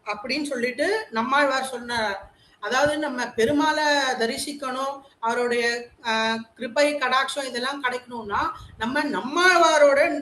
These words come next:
நெஞ்சு வழியா வந்து பார்க்கணும் அப்படிங்கிறார். ஆம், ஆ, இப்போ நான் வந்து ஒரு ஒன்றரை வருஷத்துக்கு முன்னாடி வந்து ஒரு, ஆ, புக் எழுதினேன்,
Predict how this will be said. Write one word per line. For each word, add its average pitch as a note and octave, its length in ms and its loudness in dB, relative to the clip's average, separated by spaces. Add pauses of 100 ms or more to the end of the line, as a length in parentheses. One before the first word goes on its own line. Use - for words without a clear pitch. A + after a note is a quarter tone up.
(140)
நெஞ்சு C4 420 -2
வழியா D4 280 0
வந்து C#4 280 -6
பார்க்கணும் C4 640 -2 (120)
அப்படிங்கிறார். A3+ 580 -4 (520)
ஆம், A3 640 0 (1000)
ஆ, A#3 260 2 (140)
இப்போ C#4 440 0
நான் C4 220 0
வந்து B3 240 -4
ஒரு C#4 160 4 (480)
ஒன்றரை B3+ 240 -2
வருஷத்துக்கு C4 480 -4
முன்னாடி B3+ 260 -2
வந்து B3+ 260 -2
ஒரு, C#4+ 180 2 (920)
ஆ, - 20 0 (380)
புக் A#3+ 180 -8
எழுதினேன், B3 640 0